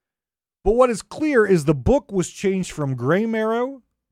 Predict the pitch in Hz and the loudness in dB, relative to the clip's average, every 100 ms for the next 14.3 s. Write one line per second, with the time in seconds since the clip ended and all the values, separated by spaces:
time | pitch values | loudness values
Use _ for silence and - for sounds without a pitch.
0 | _ - 151 143 165 208 208 185 180 175 | _ -4 -4 -2 -2 0 -2 -2 -4 -2
1 | 160 160 147 143 131 120 - 165 170 - | -2 -4 -2 -4 -4 -8 -8 -8 -8 -14
2 | - 143 131 - - 156 135 110 107 98 | -12 -12 -12 -12 -8 -6 -6 -8 -14 -18
3 | 95 113 110 95 69 _ _ _ _ _ | -16 -14 -14 -16 -20 _ _ _ _ _
4 | _ _ _ _ _ _ _ _ _ _ | _ _ _ _ _ _ _ _ _ _
5 | _ _ _ _ _ - 226 220 220 202 | _ _ _ _ _ 4 4 4 0 -2
6 | 330 262 151 165 - _ _ _ _ _ | -2 -4 -6 -10 -14 _ _ _ _ _
7 | 202 240 262 262 214 170 208 170 165 160 | -4 0 -2 -2 -6 -6 -6 -4 -6 -6
8 | 220 262 240 175 220 196 175 139 - _ | -6 -2 -2 2 2 2 0 -2 -10 _
9 | 131 131 160 214 226 165 135 123 117 110 | -14 -2 2 4 4 0 0 -2 -4 -6
10 | 113 101 107 151 131 _ _ _ 165 165 | -6 -8 -8 -8 -10 _ _ _ -10 -8
11 | 156 151 156 147 147 160 165 _ - _ | -8 -8 -10 -12 -14 -14 -14 _ -20 _
12 | _ _ _ _ - 160 143 131 123 - | _ _ _ _ -8 -6 -2 -2 -4 -4
13 | 165 214 _ _ _ _ _ _ 156 165 | -8 -10 _ _ _ _ _ _ -10 -6
14 | 165 160 147 | -4 -4 -8